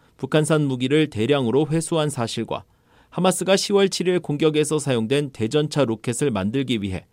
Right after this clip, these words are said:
에프 세븐의 용도를 변경한 사실이 언론을 통해 보도됐다고 밝혔습니다. 또한 하마스의 에프 세븐이 북한산이라고 밝힌 한국 국정원의 발표도 소장에 담았습니다.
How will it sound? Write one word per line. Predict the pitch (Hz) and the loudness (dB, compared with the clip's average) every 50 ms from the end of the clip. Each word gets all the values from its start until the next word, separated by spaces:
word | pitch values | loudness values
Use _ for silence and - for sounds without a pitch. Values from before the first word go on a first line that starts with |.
| _ _ _ _ _ _ _ - | _ _ _ _ _ _ _ -4
에프 | 117 127 - | -4 -2 -2
세븐의 | - - 170 160 175 175 175 170 127 | 0 0 0 2 2 2 2 2 2
용도를 | 113 117 139 139 143 143 151 165 170 160 | 2 2 2 0 0 2 2 2 2 0
변경한 | - 113 110 131 139 170 170 165 156 151 | -2 -4 -4 -2 0 2 2 2 2 0
사실이 | 139 - 113 113 - - 104 92 - - _ _ _ _ | 0 -2 -4 -6 -6 -6 -8 -8 -10 -12 _ _ _ _
언론을 | - - 101 127 151 170 180 175 160 | -4 0 4 4 4 4 4 2 0
통해 | 156 - 131 143 151 151 | -2 -2 0 2 2 2
보도됐다고 | 147 - 131 135 135 170 160 139 120 - - - 78 - 113 | 0 0 -2 0 2 2 2 2 0 0 -2 -6 -8 -6 -4
밝혔습니다. | 117 113 101 - - - 95 87 85 87 78 - - _ _ _ _ _ _ _ _ _ _ _ _ _ _ _ _ | -4 -4 -4 -4 -6 -6 -8 -6 -4 -4 -4 -4 -8 _ _ _ _ _ _ _ _ _ _ _ _ _ _ _ _
또한 | - 175 190 208 202 | 2 4 4 6 4
하마스의 | 190 196 202 196 196 190 - 185 190 196 151 | 4 4 4 4 4 4 2 2 2 4 4
에프 | 240 - | 2 0
세븐이 | - - 170 165 151 143 117 82 - - _ _ _ _ _ | 0 0 0 2 2 0 -2 -4 -6 -10 _ _ _ _ _
북한산이라고 | - 151 - 190 185 185 180 180 175 170 165 160 143 151 | -10 -2 0 2 2 4 4 2 4 4 4 4 4 4
밝힌 | 135 135 123 120 - 156 160 | 2 2 0 0 0 -2 -2
한국 | 147 160 175 170 170 175 156 | 0 -2 -2 0 0 0 -2
국정원의 | - - 127 - - 175 156 135 113 104 127 135 | -2 -4 -10 -6 -2 -2 0 2 2 2 0 0
발표도 | - 107 101 - 95 85 98 117 123 127 | 0 -2 -4 -4 -4 -4 -2 0 0 0
소장에 | 127 - 151 135 - 131 135 151 | -2 -2 -4 -4 -2 -2 -2 0
담았습니다. | 139 117 101 95 87 - - 85 80 80 - - | 0 0 -2 -2 -4 -6 -8 -8 -6 -6 -6 -8